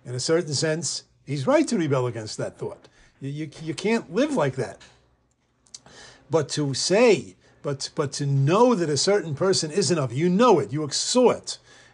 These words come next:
You, you, you are your own testimony that this person is a prophet of Hashem. You know it by personal experience. Then, okay, now whatever he says, I trust. That's not blind.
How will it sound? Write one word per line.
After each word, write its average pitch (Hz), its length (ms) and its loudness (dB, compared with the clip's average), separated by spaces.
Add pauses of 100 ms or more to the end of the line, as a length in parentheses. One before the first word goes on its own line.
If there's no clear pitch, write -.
You, 143 140 -6
you, 180 300 -2
you 196 300 4
are 208 100 6
your 180 200 4
own 202 420 2 (160)
testimony 156 640 0
that 120 180 -6
this 190 200 2
person 156 520 -2 (240)
is 151 140 -4
a 147 100 0
prophet 170 420 0
of 139 120 0
Hashem. 160 540 -2 (420)
You 135 140 -2
know 156 360 6
it - 280 -2 (760)
by 143 140 -2
personal 202 520 2
experience. 202 760 2 (280)
Then, 147 500 2 (180)
okay, 220 320 -6
now 123 200 -4
whatever 139 320 -2
he 135 80 -4
says, 180 260 -4
I 110 100 -6
trust. - 500 -4 (220)
That's 147 160 -10
not 139 180 -4
blind. 123 600 2